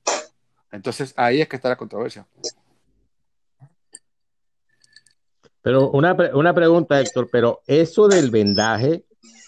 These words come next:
Speaker 2: a los boxeadores foráneos cuando compiten en Nueva York, ¿se les habla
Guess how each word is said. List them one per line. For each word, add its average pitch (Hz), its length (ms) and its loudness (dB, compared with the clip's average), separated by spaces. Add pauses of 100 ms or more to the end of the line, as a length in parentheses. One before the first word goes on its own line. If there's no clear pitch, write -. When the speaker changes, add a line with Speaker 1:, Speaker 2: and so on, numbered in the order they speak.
(160)
Speaker 2:
a 107 60 -2
los 107 140 2
boxeadores 104 520 0
foráneos 117 720 0
cuando 95 360 -8
compiten 104 560 -6
en 110 140 -6
Nueva 95 260 -2
York, 107 380 0 (500)
¿se 117 300 -2
les 110 280 -2 (440)
habla 165 680 0